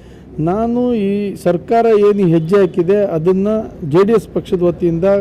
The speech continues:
ಕಠೋರವಾಗಿ ಖಂಡಿಸ್ತೀನಿ. ಒಂದು ಅಕ್ಟೋಬರ್ ತಿಂಗಳ ಈ ಟೈಮಲ್ಲಿ ಟ್ರಾನ್ಸ್‌ಫರ್ ಮಾಡೋದು, ಅದು ಆಡ್ ಟೈಮ್, ಇದು ಮಾಡಲೇಬಾರ್ದು. ಮತ್ತೊಂದು, ವಿಶೇಷವಾಗಿ ಉತ್ತರ ಕನ್ನಡ ಜಿಲ್ಲೆಗೆ ನೀವು ಯಾವ ಕಾನೂನು ಮಾಡಬಾರ್ದು. ಕಾರಣ, ನಮ್ಗೆ ಮೊದಲೇ ಡಾಕ್ಟರ್ಸ್ ಇಲ್ಲ,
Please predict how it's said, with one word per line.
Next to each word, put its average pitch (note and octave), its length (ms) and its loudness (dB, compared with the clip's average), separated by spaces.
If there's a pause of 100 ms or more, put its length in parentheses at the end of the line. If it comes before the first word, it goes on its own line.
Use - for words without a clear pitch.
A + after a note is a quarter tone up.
(160)
ಕಠೋರವಾಗಿ G#3 580 0
ಖಂಡಿಸ್ತೀನಿ. D#3+ 560 -2 (720)
ಒಂದು C#4+ 320 4 (600)
ಅಕ್ಟೋಬರ್ D4 460 2
ತಿಂಗಳ D#3+ 240 2 (140)
ಈ D4 140 2
ಟೈಮಲ್ಲಿ C4 360 2
ಟ್ರಾನ್ಸ್‌ಫರ್ A#3 400 2
ಮಾಡೋದು, G#3+ 640 0
ಅದು G3 260 -2
ಆಡ್ A#3 220 0
ಟೈಮ್, D3 220 0
ಇದು E3+ 140 0
ಮಾಡಲೇಬಾರ್ದು. F#3 800 0
ಮತ್ತೊಂದು, F3 680 -4 (280)
ವಿಶೇಷವಾಗಿ B3+ 640 0
ಉತ್ತರ F3+ 340 0 (100)
ಕನ್ನಡ C4 260 0
ಜಿಲ್ಲೆಗೆ E3 540 2 (380)
ನೀವು G#3 200 4
ಯಾವ G#3+ 560 2
ಕಾನೂನು A#3 420 0
ಮಾಡಬಾರ್ದು. F3 480 0
ಕಾರಣ, G3+ 320 -2 (580)
ನಮ್ಗೆ F3+ 240 2
ಮೊದಲೇ F#3 400 2
ಡಾಕ್ಟರ್ಸ್ F3 440 -2
ಇಲ್ಲ, C#3+ 140 -2